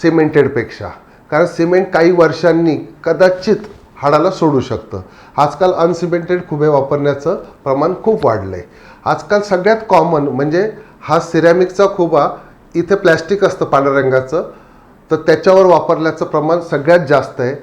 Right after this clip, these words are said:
त्याला म्हणतात ceramic on poly. तर असे वेगवेगळे खुब्याचे प्रकार असतात. ऑपरेशन केल्यावर तुम्ही दुसऱ्या दिवशी चालायला लागतात, वेदना जवळपास शंभर टक्के निघून जातात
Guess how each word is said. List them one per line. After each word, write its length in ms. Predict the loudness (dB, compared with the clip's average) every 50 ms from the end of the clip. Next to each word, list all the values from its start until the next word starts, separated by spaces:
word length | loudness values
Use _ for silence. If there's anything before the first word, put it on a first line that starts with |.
| -16 -20 _ _ -4 -2
त्याला 200 | 0 0 2 0
म्हणतात 300 | 0 -2 -2 -2 -4 -4 -2 -4
ceramic 580 | 0 0 0 0 0 0 -2 -4 -2 0 2 2
on 80 | 2 0 -4 -10 -18 -20 _ _ -20 -20 -20 -18 _ 2
poly. 240 | 4 4 4 2 0 -6 -12 -16 -20 -20 -20 _ _ _ _ _ _ _ _ -8 -4
तर 60 | -2
असे 300 | -2 -2 -2 0 -2 0
वेगवेगळे 440 | 2 2 2 4 4 2 2 2 -2 0
खुब्याचे 320 | -4 0 2 2 2 2 -2
प्रकार 360 | -2 0 -2 0 0 0 2
असतात. 360 | 2 0 -2 -4 -4 -4 -4 -4 -8 -20 -20 -20 -4 -2
ऑपरेशन 440 | -2 -2 0 0 -2 -2 -2 -6
केल्यावर 320 | -2 -2 2 2 2 2 2
तुम्ही 160 | -2 -2 -2
दुसऱ्या 300 | -4 -6 -4 -2 -2 -2
दिवशी 300 | 0 0 -2 -2 -2 -6
चालायला 400 | -2 0 0 2 4 2 2 4
लागतात, 340 | 2 0 0 -2 -4 -4 -4 -4 -8 -20 -20 -12 -2 0
वेदना 260 | 0 0 2 2 2
जवळपास 440 | 4 6 4 4 4 2 2 2 2
शंभर 260 | 2 0 2 2 0
टक्के 400 | 0 0 -4 -4 0 0 0 0 0 -2 -8 -6
निघून 380 | -2 0 0 4 4 2 4
जातात 340 | 4 2 0 2 0 -4 -4